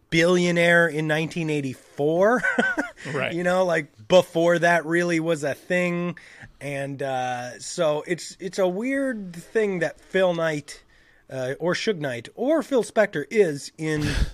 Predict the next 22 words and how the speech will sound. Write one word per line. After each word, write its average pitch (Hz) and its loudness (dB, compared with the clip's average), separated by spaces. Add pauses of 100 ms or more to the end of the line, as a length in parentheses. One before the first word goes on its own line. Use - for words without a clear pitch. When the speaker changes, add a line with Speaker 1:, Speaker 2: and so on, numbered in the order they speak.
(380)
Speaker 1:
<laughs> - -20
in 190 -4
this 185 2
Speaker 2:
It's - -10
Speaker 1:
movie. 165 2
Speaker 2:
a - -8
pretty 277 0
good 226 0
representation 156 -2
of 113 -10
a 117 -8
C 120 -8
E 117 -6
O, 101 -12 (140)
to 127 -8
be 131 -4
honest. 120 -8
Speaker 1:
You 160 -6
Speaker 2:
Like, 156 -4
Speaker 1:
think? 180 -2 (680)
Speaker 2:
yeah, 165 2
because 147 -2